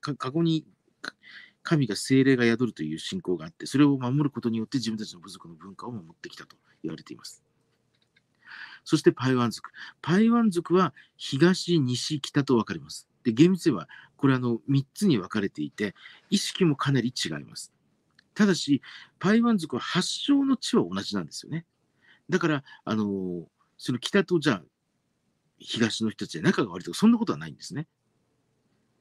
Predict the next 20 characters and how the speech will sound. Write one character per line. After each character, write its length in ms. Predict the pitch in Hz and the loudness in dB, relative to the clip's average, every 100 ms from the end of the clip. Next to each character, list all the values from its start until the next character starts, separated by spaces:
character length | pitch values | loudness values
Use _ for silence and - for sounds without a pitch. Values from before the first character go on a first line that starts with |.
| _ _ | _ _
で、 60 | 151 | -2
こ 120 | 143 | 2
れ、 40 | 143 | 6
ル 120 | 262 | 6
カ 140 | - | 6
イ 40 | 160 | 4
に 80 | |
も 140 | 95 92 | 0 -6
同 60 | |
じ 100 | 92 | -8
こ 60 | - | -10
と 80 | 71 | -10
が 40 | |
言 40 | 71 | -10
え 40 | |
て、 180 | 82 - - - | -8 -10 -12 -10
ル 180 | 151 262 | 0 0
カ 160 | 269 240 | 2 0
イ 100 | 165 | 0
も、 320 | 160 190 123 | 2 2 0